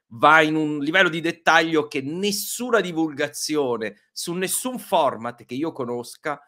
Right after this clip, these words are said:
è, è mai arrivata a quel livello di dettaglio, se non un libro accademico scritto da un professore universitario, ecco. Eh, quindi, ehm, il, eh, la cosa interessante del libro è che è un prequel, cioè il libro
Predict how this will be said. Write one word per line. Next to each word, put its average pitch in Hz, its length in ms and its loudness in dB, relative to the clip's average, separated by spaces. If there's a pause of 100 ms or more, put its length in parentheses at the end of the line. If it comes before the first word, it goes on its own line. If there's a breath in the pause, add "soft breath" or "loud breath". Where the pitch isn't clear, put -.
(240 soft breath)
è, 131 240 -6
è 139 140 0
mai 147 420 0
arrivata 104 680 -6
a 92 100 -14
quel 117 220 -8
livello 107 420 -6
di 104 140 -10
dettaglio, 85 560 -12
se - 260 -2
non 190 420 0 (420 soft breath)
un 143 220 -2
libro 160 320 -2
accademico 120 1120 -4
scritto 123 360 -8
da 110 80 -4
un 98 100 -6
professore 110 540 -10
universitario, 117 760 -6 (120)
ecco. - 260 -20 (680 soft breath)
Eh, 139 400 2
quindi, 185 520 -2 (120)
ehm, 127 380 -2
il, 147 320 -4
eh, 131 640 -2
la 147 160 0
cosa 226 200 -4
interessante 190 440 0
del 202 120 0
libro 170 200 0
è 160 40 -2
che - 80 -8
è 117 40 -2
un 104 60 -8
prequel, 104 460 -6 (540)
cioè 113 160 -6
il 123 140 -4
libro 170 540 0